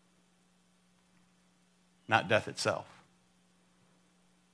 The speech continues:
So the, the valley is a place of fear. It's a place of uncertainty,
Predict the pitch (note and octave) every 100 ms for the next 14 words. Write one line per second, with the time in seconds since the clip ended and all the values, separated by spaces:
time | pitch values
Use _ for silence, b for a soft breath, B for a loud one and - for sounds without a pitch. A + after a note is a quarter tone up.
0 | _ _ _ _ _ _ _ _ - _
1 | _ _ - C#3+ B2+ B2 B2 A#2+ C#3+ D#3+
2 | D#3 C3+ B2+ - C#3 B2+ G#2 - F3 E3+
3 | D#3+ D3 - D3 B2 A#2 A2 A2+ E3+ D#3+
4 | - C#3 D3+ D3